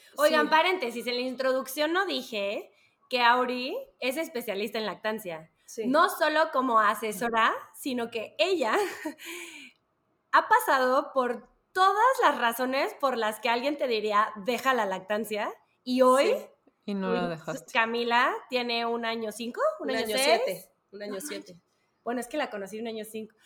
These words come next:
Speaker 2: Sí.
Speaker 1: De un año siete y sigue dándole lactancia.
Speaker 2: Sí.
Speaker 1: Entonces, pasó contra
Speaker 3: Guau, también
Speaker 1: todas
Speaker 3: hay que
Speaker 1: las
Speaker 3: hablar de eso.
Speaker 1: adversidades de la lactancia.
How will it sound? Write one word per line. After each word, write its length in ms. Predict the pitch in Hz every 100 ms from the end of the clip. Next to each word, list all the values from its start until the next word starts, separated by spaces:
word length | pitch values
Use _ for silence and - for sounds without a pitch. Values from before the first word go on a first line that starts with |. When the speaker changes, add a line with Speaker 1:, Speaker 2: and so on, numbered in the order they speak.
| -
Speaker 2:
Sí. 180 | - 240
Speaker 1:
De 180 | 262
un 180 | 254 285
año 220 | 311 285 247
siete 460 | 247 254 262 277 480 440 - _ _ _
y 140 | 277
sigue 320 | 285 311 269 269
dándole 360 | 240 233 220
lactancia. 440 | 170 175 185 180 -
Speaker 2:
Sí. 340 | - 202 - _ _ _ _ -
Speaker 1:
Entonces, 680 | 226 254 269 262 277 359
pasó 340 | 370 233 254 269
contra 140 | 339
Speaker 3:
Guau, 260 | 196 202 -
también 260 | 190 294
Speaker 1:
todas 80 | 339 392
Speaker 3:
hay 80 |
que 80 | 349
Speaker 1:
las 0 |
Speaker 3:
hablar 340 | 233 233 180 -
de 80 |
eso. 100 | 180
Speaker 1:
adversidades 200 | 214 233
de 100 | 247
la 120 | 220 190
lactancia. 640 | 190 208 208 208 196 320